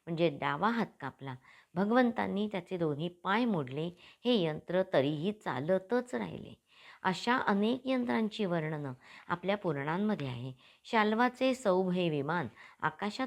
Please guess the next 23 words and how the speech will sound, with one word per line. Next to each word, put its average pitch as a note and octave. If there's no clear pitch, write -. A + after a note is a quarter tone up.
उडायचे, E3
जमिनीवर, G3
सागरावर F#3
पण A#3+
चालायचे. C3+
सागराच्या B3
आतूनही F3+
पाणबुडीसारखे G3+
चालायचे. G3
सगळ्या B3+
सोयी A#3+
त्यात A3
होत्या. C#3+
प्रभूंनी C4
कुंभकर्णाचे F#3
यंत्र D#3
ओळखले, G#3
त्याच्या G#3+
मर्माचा E3
भेद D#3+
केला -
आणि A3
भगवंतांनी D3